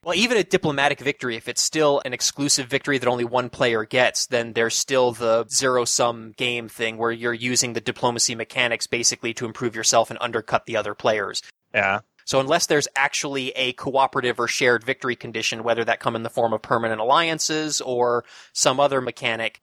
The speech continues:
Speaker 1: eventually you basically have to turn your back on the other players and say, "Screw you, I'm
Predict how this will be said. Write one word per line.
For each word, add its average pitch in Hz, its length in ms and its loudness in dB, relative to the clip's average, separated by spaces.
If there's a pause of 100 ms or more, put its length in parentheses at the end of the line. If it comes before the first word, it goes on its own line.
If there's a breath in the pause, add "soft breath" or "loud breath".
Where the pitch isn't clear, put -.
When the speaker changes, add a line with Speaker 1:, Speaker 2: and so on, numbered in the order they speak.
(180)
Speaker 1:
eventually 160 500 0
you 135 160 -4
basically 139 500 0
have 131 200 0
to 135 80 -6
turn 127 240 -2
your 117 100 -6
back 117 260 2
on 117 120 0
the 113 80 -4
other 113 180 0
players 113 400 0
and 113 100 -6
say, 117 180 0
"Screw 131 260 -2
you, 120 460 2
I'm 117 400 0